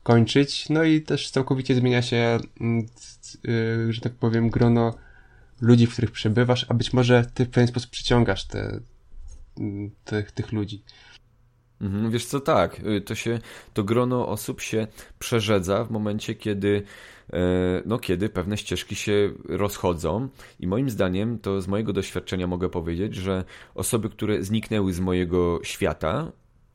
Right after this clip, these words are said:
Speaker 2: w momencie, kiedy, y, no, kiedy po prostu wszedłem głębiej jakoś w pracę nad samym sobą, tylko i wyłącznie, od razu mówię,
Speaker 1: Mhm.
Speaker 2: nie nad zmianą całego świata dookoła mnie, tylko nad samym sobą.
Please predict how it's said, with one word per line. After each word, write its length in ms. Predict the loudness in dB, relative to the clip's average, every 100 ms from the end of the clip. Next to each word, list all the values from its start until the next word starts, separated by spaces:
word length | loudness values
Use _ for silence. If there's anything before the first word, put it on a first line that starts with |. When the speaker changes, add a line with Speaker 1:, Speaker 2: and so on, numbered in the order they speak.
| -10
Speaker 2:
w 80 | -2
momencie, 380 | 0 0 -4 -6
kiedy, 240 | -4 0
y, 640 | 0 0 -2 -6 -6 -6 -10 _ -14
no, 220 | -8 -8
kiedy 240 | -4 -6
po 100 | -6
prostu 260 | -8 -10 -10
wszedłem 420 | -6 -2 0 -2
głębiej 360 | 0 0 2 0
jakoś 240 | -2 -6
w 80 | -8
pracę 280 | -6 -4 -2
nad 200 | -4 -6
samym 380 | -6 0 0 0
sobą, 380 | 0 0 0 -4
tylko 300 | -4 -2 0
i 80 | 0
wyłącznie, 480 | 2 2 0 -6 -4
od 80 |
razu 220 | 0 0 2
mówię, 320 | 0 -2 -4
Speaker 1:
Mhm. 200 | -2 0
Speaker 2:
nie 80 | 0
nad 180 | 0 -2
zmianą 460 | 0 0 0 -2
całego 320 | 2 2 2 0
świata 300 | -2 -4 -2
dookoła 440 | -2 -2 0 -2
mnie, 160 | -2 -8
tylko 240 | -6 -4
nad 180 | -4 -4
samym 300 | -2 -2 -2
sobą. 400 | 0 0 0